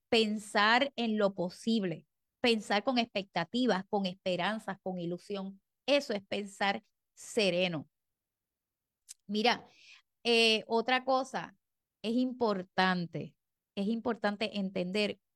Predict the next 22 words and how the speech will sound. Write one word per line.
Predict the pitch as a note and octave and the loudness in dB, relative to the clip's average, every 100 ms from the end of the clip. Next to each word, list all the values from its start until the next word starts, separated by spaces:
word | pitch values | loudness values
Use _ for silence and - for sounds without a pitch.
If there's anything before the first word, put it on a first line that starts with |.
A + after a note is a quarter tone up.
| _ - | _ -4
cuán | A3+ A3+ A3+ A3+ A3+ B3+ C4+ C#4 | 0 2 4 4 6 4 4 0
valioso | G3+ F#3+ G3+ G3 G3 G#3+ G3+ G3+ F3+ - | -4 2 2 2 2 2 2 0 -4 -2
es | G#3 G#3 | -2 0
aceptar | G#3 G#3 G3 - G3+ G#3+ | 0 -2 -6 -2 -2 0
ayuda | G3 F#3+ F3+ A3 A#3 F3 E3 F3 - | -2 -2 -2 -2 -2 0 -2 -4 -4
y | G#3 | 0
apoyo | F3 - A3 G3 | 0 0 -2 0
de | E3+ D3+ | 0 -2
otras | D#3 E3 | -6 -6
personas. | F3+ - C3+ D3 - - - _ | -6 -6 -10 -10 -12 -20 -20 _
Yo | - C4 | 4 6
eso | C4+ C4+ C4+ | 6 4 2
lo | B3 | 2
aprendí | A#3+ A#3 A#3+ A#3+ | 0 -4 -4 -2
hace | B3+ - - _ _ - _ _ _ _ _ | -2 -2 -6 _ _ -20 _ _ _ _ _
años. | A#3+ F3+ - - _ _ _ _ - | -4 -4 -6 -18 _ _ _ _ -2
Bueno, | C#4+ C#4 | 4 6
cuando | A#3+ B3 B3 | 6 6 6
comencé | B3 A#3+ A#3 | 4 2 0
a | D4 | -2
estudiar | E4+ D#4+ C4+ B3+ | 0 0 0 0
teatro, | A#3+ G3+ F3 E3 E3 | 0 0 0 -4 -10